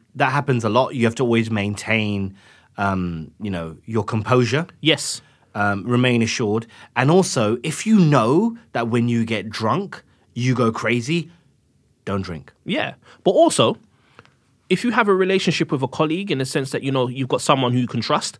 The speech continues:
Speaker 1: Yes.
Speaker 2: it's always good to be accountable to someone. So, like, let's say, for example, you and I were colleagues in the workplace.
Speaker 1: Yes.
Speaker 2: And I knew you had a, a drinking issue.
Speaker 1: Mm-hmm.
Speaker 2: And
Speaker 1: I
Speaker 2: you,
Speaker 1: d-, I, you know, I do, as I do.
Speaker 2: You, you get extra wavy.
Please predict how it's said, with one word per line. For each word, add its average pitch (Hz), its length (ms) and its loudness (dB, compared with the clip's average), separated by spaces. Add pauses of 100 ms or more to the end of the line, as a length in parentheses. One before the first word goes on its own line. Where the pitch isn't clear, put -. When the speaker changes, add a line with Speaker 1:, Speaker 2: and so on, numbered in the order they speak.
(100)
Speaker 1:
Yes. - 360 -4
Speaker 2:
it's 165 120 -2
always 247 160 2
good 214 160 0
to 190 60 -4
be 190 100 4
accountable 165 480 0
to - 80 -4
someone. 127 260 0
So, 160 120 0
like, 151 260 0 (160)
let's 247 140 2
say, 247 120 2
for 202 120 0
example, 165 400 0
you 180 120 -2
and 180 100 2
I 165 120 4
were 143 220 2
colleagues 143 400 0
in 127 60 2
the 127 60 0
workplace. 123 540 -2 (100)
Speaker 1:
Yes. 143 320 0
Speaker 2:
And 139 140 2
I 147 140 4
knew 151 240 4
you 139 320 0
had 127 280 0
a, 120 320 0
a 117 60 -6
drinking 120 340 -2
issue. 123 300 -4 (160)
Speaker 1:
Mm-hmm. 151 340 2
Speaker 2:
And - 80 -2
Speaker 1:
I 139 60 6
Speaker 2:
you, 139 80 2
Speaker 1:
d-, 143 60 0
I, 160 160 4
you 147 140 0
know, 139 60 2
I 127 120 4
do, 117 180 -2
as 120 120 -4
I 113 80 0
do. 110 160 -6 (200)
Speaker 2:
You, 147 240 2
you 143 80 0
get 156 180 2
extra - 300 2
wavy. 135 460 0